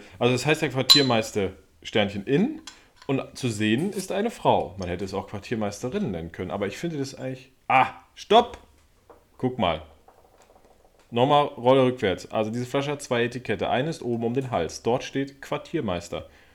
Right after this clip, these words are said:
seit zweitausendzehn. Und unten um den, äh, um den dicken Teil der Flasche ist ein Etikett. Darauf ist zu lesen Quartiermeister Sternchen Inn und auf dem Bild ist eine Frau.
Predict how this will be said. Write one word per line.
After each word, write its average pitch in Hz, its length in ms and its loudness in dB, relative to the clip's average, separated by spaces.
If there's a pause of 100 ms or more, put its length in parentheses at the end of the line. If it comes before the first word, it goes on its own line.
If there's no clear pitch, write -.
(160)
seit 104 260 0
zweitausendzehn. 95 580 -4 (320)
Und 123 260 -2
unten 180 360 2
um 110 220 -2
den, 104 260 -2
äh, 80 60 -4
um 101 420 0
den 98 280 -2
dicken 139 240 -4
Teil 95 180 2
der 92 80 0
Flasche 160 460 -4 (100)
ist 127 180 -6
ein 139 300 -2
Etikett. 147 500 -4 (120)
Darauf 139 360 2
ist 135 180 -10
zu 139 120 -2
lesen 135 280 0
Quartiermeister 139 920 0
Sternchen 113 460 -4
Inn 143 340 2 (500)
und 123 100 -4
auf 117 120 -4
dem 117 120 -4
Bild 107 160 -2
ist 113 140 -10
eine 135 160 -10
Frau. 113 280 -10